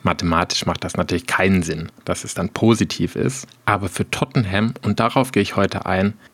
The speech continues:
macht das sehr viel Sinn, dass diese Abgänge als positiv aufgefasst werden. Aber fangen wir mit den Facts an. Zwar, wer sind eigentlich die Zugänge, die plus zwei?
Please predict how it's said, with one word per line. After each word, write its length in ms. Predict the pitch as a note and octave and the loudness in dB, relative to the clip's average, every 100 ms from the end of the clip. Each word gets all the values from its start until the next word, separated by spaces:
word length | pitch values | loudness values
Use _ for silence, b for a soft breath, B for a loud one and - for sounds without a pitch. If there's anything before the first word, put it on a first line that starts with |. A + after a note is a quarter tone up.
| - | -8
macht 240 | G2 - | -6 -2
das 240 | G2+ - - | -2 -2 0
sehr 180 | G2 | 0
viel 360 | G2+ - G2 F#2 | 0 2 2 2
Sinn, 320 | F#2+ F#2 F#2+ - - | 2 2 0 -4 -4
dass 200 | F#2+ - | -4 -2
diese 320 | G2+ - - | -2 -2 -4
Abgänge 640 | G2+ - - A#2 A2+ A2+ - _ _ | -4 -2 2 6 6 4 0 _ _
als 240 | - F#2 - | -4 -4 -4
positiv 840 | - - A2 G2+ G2+ - G#2+ - | -2 4 4 4 -2 0 -2 2
aufgefasst 680 | F#2 F2+ - - - - - | 0 0 -2 -4 -4 -4 -2
werden. 260 | F#2 - - _ _ _ _ B - | -2 -4 -12 _ _ _ _ B -6
Aber 220 | G2 F2+ | -2 0
fangen 360 | - - A2 A2 | -2 2 4 6
wir 100 | G2 | 4
mit 140 | F#2 | 2
den 160 | F#2 F#2 | 0 -2
Facts 680 | - - - A2+ - - - | -6 -10 -6 -6 -8 -10 -8
an. 400 | F#2+ E2+ A2 C3 - | -4 0 0 -2 -6
Zwar, 460 | - E2 D#2+ F2 - - _ | -6 -2 0 0 -2 -18 _
wer 320 | - G#2 A#2 - | -2 0 0 -2
sind 460 | - F#2+ B2 D#3+ - | -4 4 4 4 0
eigentlich 440 | E2+ F2 F2 F2 | 0 0 -2 -4
die 160 | - F2+ | -2 -6
Zugänge, 680 | - - D#3+ G#2 F2+ G2+ B2 A#2+ | 0 2 2 2 4 4 2 2
die 100 | F2+ | -2
plus 460 | - - A2+ C3 - | -4 -2 2 2 0
zwei? 600 | - - F2 F2 F2+ | -4 0 2 2 0